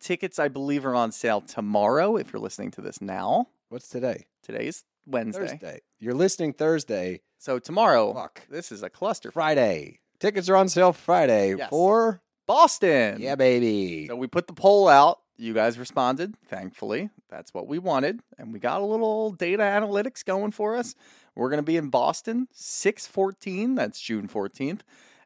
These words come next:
Speaker 1: And coincidentally, it has to do with when the Phillies are playing in Boston as well.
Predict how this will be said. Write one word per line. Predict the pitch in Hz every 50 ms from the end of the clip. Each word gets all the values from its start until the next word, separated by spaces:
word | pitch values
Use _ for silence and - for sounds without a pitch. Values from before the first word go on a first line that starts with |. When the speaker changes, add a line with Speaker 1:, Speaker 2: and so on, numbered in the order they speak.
| _ -
Speaker 1:
And | 233 254 240
coincidentally, | - 262 254 247 226 - 240 240 247 240 240 240 240 240
it | 226
has | 208 185 180 175 -
to | - 185
do | 165 170 170 165
with | 165 160 160 165 - _
when | - 107 104 104 107 110
the | 117
Phillies | - - 196 190 180 156 135 139
are | 120
playing | - 127 110 104 104 104 104 107
in | 107 104
Boston | 95 87 69 80 - - 117 110
as | 110 123
well. | 175 214 202 - - -